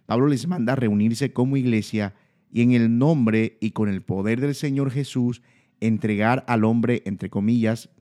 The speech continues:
o digo, cito textual, a Satanás. Esto significa excomulgarlo, ponerlo fuera de la comunión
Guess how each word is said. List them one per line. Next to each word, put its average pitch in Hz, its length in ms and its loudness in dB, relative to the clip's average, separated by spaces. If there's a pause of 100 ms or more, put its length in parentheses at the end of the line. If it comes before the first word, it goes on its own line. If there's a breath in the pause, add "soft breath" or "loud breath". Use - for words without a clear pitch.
(180)
o - 260 -10 (120)
digo, 143 320 -6
cito 113 440 -2
textual, 104 680 -2 (320 soft breath)
a 104 120 -2
Satanás. 95 680 -6 (520 soft breath)
Esto 117 240 0
significa 135 760 -2
excomulgarlo, 104 1040 -2 (380 soft breath)
ponerlo 156 500 2
fuera 147 500 0
de 123 100 -2
la 107 200 -4
comunión 110 720 0